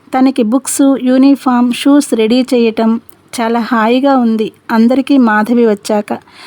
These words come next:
అమ్మ అంతటితో ఊరుకోకుండా తను చదివే స్కూల్లోనే చేర్పించింది మాధవిని.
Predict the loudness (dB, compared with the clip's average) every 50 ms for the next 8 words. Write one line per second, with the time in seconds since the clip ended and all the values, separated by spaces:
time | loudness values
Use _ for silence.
0 | -20 -20 -8 -4 0 2 2 2 4 2 2 2 2 2 0 -2 -4 -2 -2 -2
1 | 0 0 0 0 -2 0 0 -2 -2 0 0 0 2 2 2 2 2 0 0 -2
2 | -8 _ _ _ -2 0 0 0 0 0 -2 0 2 2 2 2 0 -2 -2 0
3 | 0 0 2 0 2 2 2 2 2 0 0 -2 -2 -2 -2 0 0 0 0 0
4 | 0 2 2 2 2 2 2 2 0 0 0 0 0 0 -2 -2